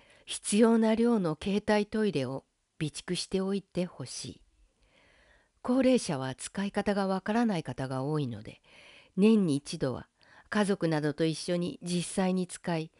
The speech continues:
扱い慣れておくことも大切です。災害時用トイレの開発・普及に力を入れる生活用品メーカー、三幸和歌山県の社員で、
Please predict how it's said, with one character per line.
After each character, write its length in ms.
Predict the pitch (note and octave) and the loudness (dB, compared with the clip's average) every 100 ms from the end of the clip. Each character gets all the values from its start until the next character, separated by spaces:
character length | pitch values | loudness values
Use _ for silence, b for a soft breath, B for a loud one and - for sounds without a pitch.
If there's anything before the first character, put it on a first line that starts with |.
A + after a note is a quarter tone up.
| b b b | b b b
扱 480 | D3+ - - F#3+ F3+ | -6 -6 -2 0 0
い 40 | |
慣 160 | E3+ F#3 | 0 -2
れ 140 | G#3 | -2
て 120 | F#3 | -2
お 100 | D#3+ | -4
く 260 | - - - | -8 -20 -10
こ 140 | E3+ | -8
と 140 | - F3+ | -6 -6
も 180 | G#3+ - - | -6 -12 -14
大 180 | B2+ | -12
切 340 | A#2 G#2+ - - | -12 -14 -14 -18
で 120 | G#2+ | -18
す。 200 | - _ _ _ _ _ _ _ _ _ _ _ _ b b b b b _ - | -20 _ _ _ _ _ _ _ _ _ _ _ _ b b b b b _ -8
災 300 | - A3+ A#3 | 0 2 4
害 220 | A#3 A3+ | 4 2
時 160 | G#3 A3+ | 2 0
用 160 | A3+ | 0
ト 200 | - A3+ | 2 2
イ 40 | E3+ | 4
レ 120 | C3 | 2
の 120 | C3 | -2
開 280 | - E3+ E3+ | -4 -2 -2
発・ 400 | F3+ - F3+ - - | -4 -8 -8 -8 -12
普 140 | - | -12
及 160 | G3+ F#3+ | -6 -2
に 160 | F#3 F3+ | -2 -4
力 440 | - G3+ G3+ F#3 | -4 -2 0 0
を 80 | C3+ | -2
入 120 | C3+ | -4
れ 60 | B2+ | -4
る 180 | A2+ - B B B B | -6 -12 B B B B
生 280 | - G#3 A3 | -2 0 2
活 300 | A3 A3 A3 | 2 0 0
用 200 | G#3+ G#3 | 0 0
品 280 | - G#3 G3+ | 0 0 2
メ 160 | G3 | 2
ー 80 | - | 0
カ 120 | - | -4
ー、 140 | A2+ - B B - | -8 -8 B B -12
三 400 | - F#3 G3 - | -4 -2 -2 -6
幸 340 | - F#3+ F#3 - | -6 -4 -4 -4
和 100 | F3+ | -4
歌 180 | - G#3+ | -2 0
山 240 | A3 G#3+ | 2 2
県 220 | - C#3+ A#2 | 0 -2 -2
の 100 | A#2+ | -6
社 200 | - D3+ | -4 -4
員 240 | B2+ - | -4 -8
で、 200 | - - | -12 -16